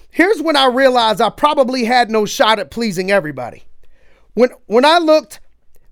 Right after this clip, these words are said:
I saw this thing going around, I think it was on Facebook, it was a YouTube thing, and it was a girl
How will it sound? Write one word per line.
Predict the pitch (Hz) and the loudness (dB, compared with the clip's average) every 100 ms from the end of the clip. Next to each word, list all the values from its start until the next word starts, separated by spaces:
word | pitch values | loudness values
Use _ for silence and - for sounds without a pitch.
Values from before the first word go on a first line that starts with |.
| - | -4
I | 226 | -2
saw | 240 - 330 | 0 0 0
this | 320 254 - | 0 -2 -2
thing | 302 269 | -2 0
going | 226 240 226 | 2 2 2
around, | 214 226 220 208 196 180 | 0 2 2 0 -4 -12
I | 190 220 208 - | -12 -14 -8 -4
think | 240 | -2
it | |
was | 202 190 | 0 0
on | 190 | -2
Facebook, | - 233 208 - 190 - | -2 -2 -2 -6 -8 -8
it | 180 | -8
was | 170 | -8
a | 160 151 117 - - | -6 -8 -10 -18 -16
YouTube | - 233 214 - 208 160 | -2 -2 -2 -6 -6 -4
thing, | 190 185 185 - - - - 233 | -4 -4 -6 -14 -20 -20 -4 0
and | 247 | 0
it | 247 | 0
was | 220 202 | 0 0
a | |
girl | 190 190 330 294 208 208 196 | 0 2 4 4 4 0 -4